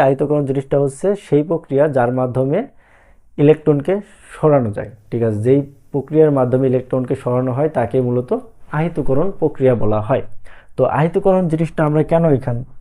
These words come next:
জানলাম? দেখো, আমরা ঘর্ষণে স্থির বিদ্যুৎ তৈরি, তো ঘর্ষণের ফলে আমরা মূলত ইলেকট্রন সরাতে পারি, ঠিক আছে? ঘর্ষণ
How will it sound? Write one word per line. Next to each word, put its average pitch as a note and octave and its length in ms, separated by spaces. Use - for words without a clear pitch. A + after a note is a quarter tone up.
জানলাম? A2+ 320
দেখো, A#2 200
আমরা E3 220
ঘর্ষণে D#3+ 460
স্থির D#3 200
বিদ্যুৎ C#3 260
তৈরি, C#3+ 240
তো A#2+ 60
ঘর্ষণের F#3 480
ফলে F#3+ 160
আমরা C#3+ 220
মূলত C#3 260
ইলেকট্রন D#3+ 380
সরাতে C3+ 420
পারি, G2 160
ঠিক C#3 180
আছে? A#2 120
ঘর্ষণ A2 320